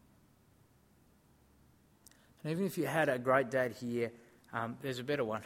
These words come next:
Uh, one who, who always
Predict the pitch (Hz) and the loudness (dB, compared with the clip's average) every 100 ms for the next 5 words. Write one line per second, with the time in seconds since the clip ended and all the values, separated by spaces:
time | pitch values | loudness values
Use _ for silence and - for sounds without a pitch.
0 | - - - - _ _ _ _ _ _ | -12 -18 -20 -20 _ _ _ _ _ _
1 | _ _ _ _ _ _ _ _ - 127 | _ _ _ _ _ _ _ _ -14 -2
2 | 135 160 151 147 135 135 135 127 131 139 | 6 6 8 6 6 2 0 2 4 4
3 | 135 135 131 127 120 - - | 6 6 4 0 -4 -6 -8